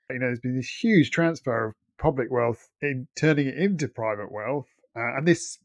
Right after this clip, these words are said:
Wall Street Consensus would probably accelerate that, but yet at the same time, it does mean that governments around the world just don't have the money to invest in, in healthcare, in building roads, in the Green New Deal. So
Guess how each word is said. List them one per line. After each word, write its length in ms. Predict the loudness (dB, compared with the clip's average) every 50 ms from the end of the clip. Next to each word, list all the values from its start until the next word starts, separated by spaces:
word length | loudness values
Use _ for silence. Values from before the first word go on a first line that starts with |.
| _ _ 0
Wall 180 | 4 4 4 4
Street 300 | 2 2 0 0 0 0
Consensus 500 | -4 -4 -2 0 0 0 0 -2 -4 -2
would 140 | -4 -2 2
probably 380 | 2 2 4 4 2 2 2 -2
accelerate 760 | -6 -8 -8 -4 2 6 6 6 6 6 2 0 -4 -6 -8
that, 260 | -6 -4 -4 -4 -6 -6
but 160 | -8 -8 -4
yet 240 | -2 0 0 0 -2
at 120 | -4 -6
the 80 | -6 -8
same 340 | -4 0 2 2 2 2 0
time, 260 | -2 -4 -4 -2 -2
it 140 | -4 -4 0
does 240 | 2 2 2 2 2
mean 320 | 0 2 2 2 2 0
that 160 | -4 -8 -8
governments 600 | -6 -4 -4 -4 -2 -2 -2 -2 -4 -6 -10 -10 -6
around 280 | -4 -2 -2 -2 -2
the 80 | -2 0
world 320 | 2 4 4 4 4 2
just 320 | 0 -2 -2 -2 -4 _ 0
don't 280 | 2 2 2 2 0
have 160 | -2 -4 -6
the 80 | -8 -8
money 560 | -4 -2 -2 -2 -2 -4 -6 -8 -12 -14 -14 -16 _ -16
to 100 | -10 -8
invest 480 | -8 -6 -4 -2 -2 -2 -2 -4 -8 -10
in, 300 | -10 -8 -8 -8 -10 -12 _ _ _ _ _ _ -6
in 380 | -6 -6 -6 -6 -10 -12 -14 -14 -12
healthcare, 800 | -6 -2 -2 -2 -2 -2 -6 -8 -4 -2 -2 0 0 0 -2 -2
in 80 | -4 -4
building 320 | -4 -2 -2 -2 -2 -4
roads, 680 | -2 -2 0 2 2 2 2 2 0 0 -2 -4 -4 -8
in 160 | -10 -10 -8
the 120 | -10 -10
Green 320 | -8 -4 -2 -2 -2 -2 -4
New 200 | -4 -4 -4 -4
Deal. 460 | 0 0 0 0 0 -4 -6 -6 -8
So 360 | -4 0 4 6 6 6 6